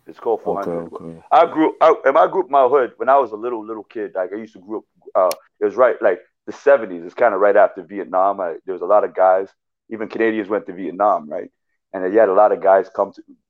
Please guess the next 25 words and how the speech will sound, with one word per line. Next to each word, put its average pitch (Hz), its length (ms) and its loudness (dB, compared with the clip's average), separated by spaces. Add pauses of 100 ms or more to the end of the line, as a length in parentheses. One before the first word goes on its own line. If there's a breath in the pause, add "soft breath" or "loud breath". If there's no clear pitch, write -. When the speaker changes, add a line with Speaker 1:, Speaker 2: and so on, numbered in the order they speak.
(720)
Speaker 1:
come 101 140 -6
back 107 220 2
to 107 60 -16
the 92 100 -8
hood 104 260 -2
and 85 200 -16
raise 101 260 -4
the 95 60 -16
kids 101 240 -10
in 90 80 -20
the 82 100 -10
hood. 107 260 -4 (280)
And 92 120 -4
I 95 60 2
had 101 120 4
a 90 40 2
lot 95 220 4
of, 90 100 -6 (120)
I 92 100 2
seen 110 200 -10
a 95 60 0
lot 98 180 4
of 87 100 -6
guys, 92 360 2
um, 82 320 -8